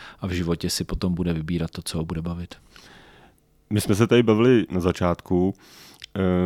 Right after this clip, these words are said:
Speaker 2: před rozhovorem a přišel jste mi, že jste docela fanoušek toho využívání technologií ve výuce.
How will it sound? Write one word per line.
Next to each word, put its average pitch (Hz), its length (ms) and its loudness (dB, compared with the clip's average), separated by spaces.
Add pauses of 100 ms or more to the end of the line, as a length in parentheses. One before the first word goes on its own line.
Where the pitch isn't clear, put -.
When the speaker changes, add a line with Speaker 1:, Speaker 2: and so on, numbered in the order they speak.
(140)
Speaker 2:
před 85 260 0
rozhovorem 85 760 0
a 98 100 -4
přišel - 400 -2
jste - 160 -2
mi, 123 260 4
že 101 120 -6
jste - 140 -2
docela 151 220 2
fanoušek 117 480 2
toho 87 160 0
využívání 85 720 2
technologií 87 500 -2
ve 92 120 2
výuce. 82 440 -2